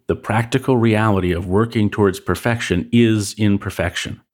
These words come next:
So in this way, it is not unperfect or unprokoptonic to give up control of your rational faculty to drugs and alcohol, because it's a mistake. It's not perfect behavior. So in that way,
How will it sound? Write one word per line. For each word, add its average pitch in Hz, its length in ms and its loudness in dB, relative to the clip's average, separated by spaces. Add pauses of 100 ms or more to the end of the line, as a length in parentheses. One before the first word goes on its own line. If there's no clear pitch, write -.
(100)
So 95 300 0
in 98 240 2
this 170 260 0
way, 80 500 -4
it 104 100 2
is 101 220 2
not 120 400 0
unperfect 95 920 0
or 92 400 0 (180)
unprokoptonic 98 1200 0 (280)
to 110 100 2
give 113 300 2
up - 160 -2
control 95 420 0
of 90 100 -2
your 95 120 0
rational 87 420 -2
faculty 87 500 -6
to 90 120 -4
drugs 80 340 -2
and 95 80 -2
alcohol, 92 420 2
because 87 320 -2
it's 92 140 -2
a 98 60 2
mistake. 92 580 0 (160)
It's 98 220 -2
not 98 280 0
perfect 90 360 -4
behavior. 95 560 -2 (100)
So - 160 2
in 101 120 2
that 143 220 0
way, 92 460 -2